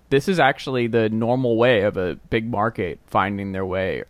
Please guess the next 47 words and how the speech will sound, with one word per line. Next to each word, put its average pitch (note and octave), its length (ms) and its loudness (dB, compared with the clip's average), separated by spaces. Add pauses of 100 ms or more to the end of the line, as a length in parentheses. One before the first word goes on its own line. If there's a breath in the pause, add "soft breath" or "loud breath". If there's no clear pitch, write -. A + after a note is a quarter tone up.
(240)
uh, F#2 200 0
looking A2 340 -4
their F#2+ 140 -6
way E2+ 200 -2
into F2 200 -10
stars. - 420 -4
It's - 80 -12
just - 240 -12
like, F#2+ 180 -6 (280 loud breath)
don't D3 200 2
just D#3 180 -2
have A2+ 340 0
cap A2 200 -2
space G2 300 -8
and G2 80 -8
no G#2 140 -6
culture. B2+ 520 -2 (720 soft breath)
Build D3 500 2 (120)
with B2 200 -2
these A#2 260 0
young C#3 180 2
guys F#2 340 0
and A2 140 -6
build C3 220 4
with B2 80 -2
what A#2 140 0
you G#2 120 -4
have A2+ 400 2
and F#2+ 100 -10
play A2 220 -2
really A#2+ 220 -2
hard A#2 480 0
and G2 80 -6
make A#2 180 -4
the - 80 -12
playoffs A#2 420 0
and F#2+ 120 -8
do A2+ 120 -2
this E3 140 0
kind - 160 -10
of - 60 -14
stuff. - 240 -8
And A2 80 -6
then D#3+ 100 2
you're A#2+ 80 0
like, - 260 -10
"Oh, D3+ 280 2